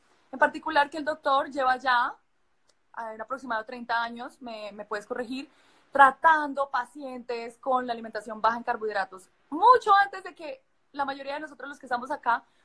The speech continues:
nos inmiscuyéramos con esto. ¿Cómo llegaste a la alimentación baja en carbohidratos y a, a, a ayudar a tus pacientes mediante este,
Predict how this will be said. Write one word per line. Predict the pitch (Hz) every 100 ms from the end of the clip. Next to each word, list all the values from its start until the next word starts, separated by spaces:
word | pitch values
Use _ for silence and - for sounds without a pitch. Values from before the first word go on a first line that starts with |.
| -
nos | 269
inmiscuyéramos | 262 254 254 233 226 240 262 262
con | 240 220
esto. | 220 - 185 _ _ -
¿Cómo | 311
llegaste | 359 330 294 -
a | 320
la |
alimentación | 320 285 247 269
baja | 254 302
en |
carbohidratos | 302 311 277 240 294 285
y | 285
a, | 254 233 _ -
a, | - 196
a | 196
ayudar | 196 202 277
a | 370
tus | 262
pacientes | - 226 226 196 196 _ _ _
mediante | 214 196 196 185
este, | 190 - 190 190 185